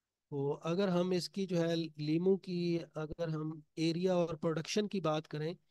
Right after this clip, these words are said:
तो इस slide में सिर्फ ये बताने की कोशिश की गई है कि लीमू का area जो है ये thousand hectares में और production जो है वो thousand tons में है। ये तकरीबन दस जो leading countries हैं,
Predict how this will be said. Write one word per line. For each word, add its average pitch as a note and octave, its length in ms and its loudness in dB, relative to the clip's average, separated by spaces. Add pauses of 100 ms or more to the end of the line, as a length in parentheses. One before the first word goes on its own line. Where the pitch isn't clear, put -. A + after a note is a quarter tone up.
(440)
तो E3+ 100 2
इस G#3+ 280 2
slide F#3+ 320 4
में F#3+ 140 0
सिर्फ F3+ 280 -6
ये F3 140 2
बताने E3 420 -4
की F3 120 -8
कोशिश D#3+ 400 -6
की D#3 180 -4
गई D3 180 -2
है D3 180 -2 (640)
कि D#3 220 2
लीमू E3 320 4
का F#3 120 0
area E3 320 2
जो E3 140 0
है D3+ 200 -2
ये D#3 340 -4
thousand D3+ 340 0
hectares E3 500 -2
में E3+ 120 -2
और D3+ 320 -6
production D#3 540 -4
जो D#3+ 80 -4
है D#3 60 -2
वो D3+ 100 -2
thousand D3+ 440 -4
tons D#3+ 320 -6
में E3 80 -4
है। D#3+ 140 -2
ये D#3 120 -2 (320)
तकरीबन D#3+ 440 -2 (120)
दस E3+ 340 0
जो F3 100 4
leading D#3+ 420 4
countries E3 520 0
हैं, C#3+ 180 -6